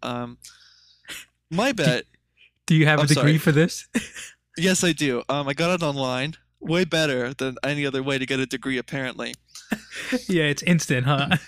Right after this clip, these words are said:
Speaker 1: <laughs> Instant. I printed it out, wrote my name on it. But, okay, my guess is that, okay, chicken,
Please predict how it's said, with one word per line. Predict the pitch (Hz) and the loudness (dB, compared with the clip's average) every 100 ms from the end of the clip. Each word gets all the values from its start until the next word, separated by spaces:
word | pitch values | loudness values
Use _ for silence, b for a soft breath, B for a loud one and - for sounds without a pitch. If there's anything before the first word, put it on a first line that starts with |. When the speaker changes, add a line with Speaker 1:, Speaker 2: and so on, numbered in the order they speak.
| - - | -18 -14
Speaker 1:
<laughs> | - - - | -14 -10 -2
Instant. | 202 190 - 135 | 0 0 -2 -2
I | |
printed | 135 185 175 151 | -2 -2 -2 -2
it | 123 | 0
out, | 123 123 | -2 -2
wrote | 147 143 | -4 -4
my | |
name | 127 123 117 | -4 -4 -6
on | 120 | -8
it. | 120 - - _ B B B B B B _ _ _ _ - 151 | -8 -12 -20 _ B B B B B B _ _ _ _ -18 -4
But, | 170 175 _ _ 185 | 0 0 _ _ -4
okay, | 170 | -4
my | 143 190 | -2 -2
guess | 240 143 131 - | 0 -2 -2 -4
is | 127 131 | -4 -2
that, | 123 - | -2 -4
okay, | - 143 | -6 -6
chicken, | - 196 147 127 120 | -4 -4 -4 -8 -12